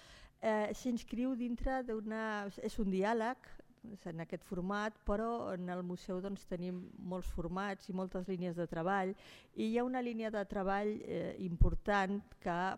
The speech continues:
vol concloure d'aquí a uns anys en una exposició en el Tinell sobre, eh, Barcelona, capital baix medieval. És un projecte en el qual, doncs, eh, el museu voldria desenvolupar,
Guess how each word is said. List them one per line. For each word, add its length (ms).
vol 160
concloure 840
d'aquí 440
a 80
uns 200
anys 320
en 160
una 300
exposició 800
en 180
el 280
Tinell 580
sobre, 720
eh, 460
Barcelona, 640
capital 840
baix 300
medieval. 640
És 380
un 600
projecte 680
en 80
el 160
qual, 320
doncs, 340
eh, 300
el 160
museu 640
voldria 600
desenvolupar, 1040